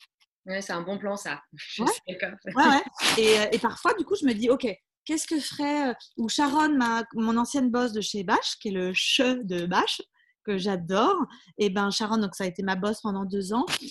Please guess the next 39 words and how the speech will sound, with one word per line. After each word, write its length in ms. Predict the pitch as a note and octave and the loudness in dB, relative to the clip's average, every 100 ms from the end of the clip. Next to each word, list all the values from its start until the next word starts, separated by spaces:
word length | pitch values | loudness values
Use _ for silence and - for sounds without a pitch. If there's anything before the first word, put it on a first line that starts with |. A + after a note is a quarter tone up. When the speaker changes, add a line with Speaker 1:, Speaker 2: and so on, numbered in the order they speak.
| - - | -16 -8
Speaker 2:
je 120 | G#3+ | -4
m'en 80 | G#3 | -4
suis 140 | - | -2
vachement 300 | B3 - D#4+ | -2 0 0
inspirée 320 | D#4 - E4+ | 0 0 0
au 80 | E4 | 2
début. 240 | D4 B3 | 2 2
Je 100 | C#4+ | 0
me 80 | B3 | -2
disais, « 200 | F#3+ G3 | -2 -2
Ok, 80 | G#3 F#3 | -4 -6
qu'est-ce 180 | F3+ C4+ | -8 -8
que 80 | C4+ | -8
ferait 180 | - C4+ | -8 -8
Sharon 380 | C4 A3+ A3 G#3+ | -6 -6 -6 -6
là ? » 140 | F3 E3+ _ _ | -8 -10 _ _
Non, 80 | G3 | -6
mais 100 | F#3 | -6
c'est 140 | F3+ G3 | -6 -6
sûr, 200 | - F3 | -6 -8
Sharon, 320 | F#3+ F#3 G#3+ | -6 -4 -2
elle 120 | F3 | -4
dirait 320 | E3 E3 E3 - | -4 -4 -6 -10
surtout 440 | - - D4+ - | -16 -10 -8 -8
pas 160 | B3+ A3 | -4 -2
oui, 220 | G3+ A3 | 0 0
elle 120 | A#3 E3+ | 0 -2
dirait 240 | F3+ F#3 | -4 -2
non. 100 | F#3+ | -4
Donc, 80 | F3 E3+ | -6 -12
je 40 | |
disais, « 160 | E3 F3 | -10 -4
Bon, 160 | A3+ G3 - - | -4 -4 -10 -8
alors 260 | A#3 A3+ G3 | -4 -4 -2
non, 260 | A#3 D4 G3 | 0 2 0
je 140 | - | -4
suis 140 | - - | -12 -4
pas 120 | D4+ | -2
d'accord. » 500 | B3+ - - E3+ F3 | -2 -4 -8 -8 -12